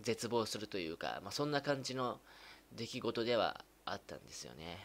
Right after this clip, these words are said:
まあ、荒野行動最近ちょっとバグが多すぎて、しかもその、致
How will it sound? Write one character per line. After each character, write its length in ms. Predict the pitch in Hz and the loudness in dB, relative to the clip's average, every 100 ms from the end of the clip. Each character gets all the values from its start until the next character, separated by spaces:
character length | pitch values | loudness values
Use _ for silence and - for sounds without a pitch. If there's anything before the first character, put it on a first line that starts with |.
| - | -12
ま 140 | 123 123 | -4 -2
あ、 20 | - | 4
荒 120 | 214 | 4
野 60 | 226 | 8
行 140 | 240 | 6
動 140 | 127 | 6
最 180 | 98 123 | 4 0
近 140 | 131 127 | -2 -6
ち 100 | 135 | -8
ょ 40 | |
っ 20 | - | 0
と 240 | 101 87 78 | 4 4 2
バ 140 | 87 135 | 2 2
グ 100 | 175 | 4
が 140 | 196 | 6
多 120 | 175 | 4
す 120 | 180 143 | 4 -2
ぎ 100 | 107 | 0
て、 220 | 85 71 | 0 2
し 100 | - | 0
か 140 | 226 | -2
も 80 | 185 | -4
そ 100 | 117 | -2
の、 240 | 101 87 - - - - | 0 -2 -4 -16 -18 -6
致 200 | - 214 | -4 -4